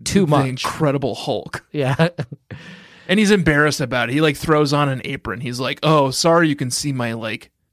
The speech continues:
Speaker 2: thunderous pecs."
Speaker 1: <laughs> He, um, he, like, unsolicitedly makes a, she's like, "I'm trying to make it as a real estate agent."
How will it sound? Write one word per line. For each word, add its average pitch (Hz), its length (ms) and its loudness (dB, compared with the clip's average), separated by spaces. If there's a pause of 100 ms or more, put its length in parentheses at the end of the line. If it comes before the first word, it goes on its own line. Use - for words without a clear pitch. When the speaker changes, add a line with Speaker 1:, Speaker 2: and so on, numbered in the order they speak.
(140)
Speaker 2:
thunderous 156 880 0
pecs." - 640 -6 (680)
Speaker 1:
<laughs> 247 420 -14
He, 196 300 2
um, 160 420 2 (460)
he, 202 260 2
like, 233 320 0 (220)
unsolicitedly 175 1160 0
makes 131 360 -4
a, 117 300 -4 (200)
she's 190 240 0
like, 175 220 2 (320)
"I'm 180 120 2
trying 226 280 4
to 226 60 2
make 175 300 4
it 156 140 2
as 120 120 -2
a 120 80 -4
real 117 180 -4
estate 98 280 -10
agent." 65 300 -20